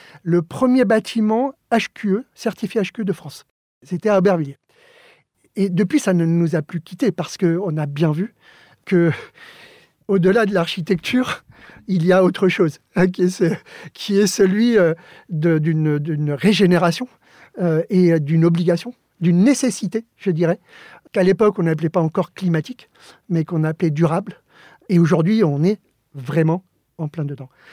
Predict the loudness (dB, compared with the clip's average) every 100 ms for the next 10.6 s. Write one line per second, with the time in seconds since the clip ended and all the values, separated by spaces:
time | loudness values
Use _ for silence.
0 | -20 -20 -20 -20 -20 -20 _ _ -4 -2
1 | 0 2 2 0 0 2 2 0 0 0
2 | 2 2 2 0 -2 -4 -4 -4 -2 -2
3 | 0 -4 -2 -2 0 -2 -4 -6 -6 -8
4 | -8 -8 -2 2 2 0 -2 0 -2 -2
5 | -2 -4 -2 -2 -2 -2 -4 -4 _ _
6 | -6 -2 -2 -2 -4 -6 -20 -20 _ -2
7 | -2 -4 -2 0 0 0 -2 -2 -2 -2
8 | 0 2 2 2 2 2 0 0 0 2
9 | 0 0 -4 -2 2 2 0 -10 -14 -6
10 | -2 2 4 4 2 0